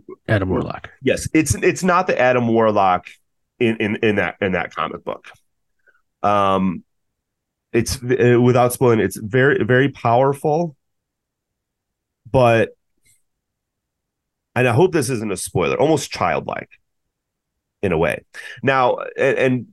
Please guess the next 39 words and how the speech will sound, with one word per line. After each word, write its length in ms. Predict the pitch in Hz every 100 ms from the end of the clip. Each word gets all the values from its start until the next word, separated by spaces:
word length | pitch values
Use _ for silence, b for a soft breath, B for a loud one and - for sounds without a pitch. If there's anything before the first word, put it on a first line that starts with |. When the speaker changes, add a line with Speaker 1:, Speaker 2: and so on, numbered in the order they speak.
| _ _ -
Speaker 2:
I'm, 220 | 127 165 156 180
I'm 160 | 156 156
fine 300 | 180 175 156
with 140 | 101
that 220 | 104 92
though. 180 | 104 95
Be-, 280 | - 110 - _ _ _ _ _
no, 140 | 120 120
you, 220 | 127 117
I 60 | 110
think 120 | 117
you 60 | 92
muted 240 | 90 82
yourself. 320 | 78 90 78 - _ _ _ _ _ _ _ _ _ _ _ _ _ _ _ _ _ 170
Speaker 1:
Okay, 180 | 165 B B -
I, 160 | 175 -
I 120 | 165
feel 180 | 165 370
like 140 | 349 143
I'm, 160 | 120 -
I'm 160 | 131
fine 400 | - - 254 285
with 120 | 127
that 160 | 123 110
because 440 | 120 147 131 117 - _ _
Speaker 2:
Mm-hmm. 140 | 117 113
Speaker 1:
weren't 380 | 117 131 190 170
we 220 | 170 156
in, 360 | - 151 143 -
in, 260 | 135 123 - -
uh, 280 | 127 110 104
G 280 | 104 135
O 60 | 139
T 220 | 120 135
G 140 | 123 120
Volume 440 | 120 117 107 -
Two? 520 | - - 220 131 113 B B B B 127
Weren't 280 | 147 131
we, 460 | 147 143 135 131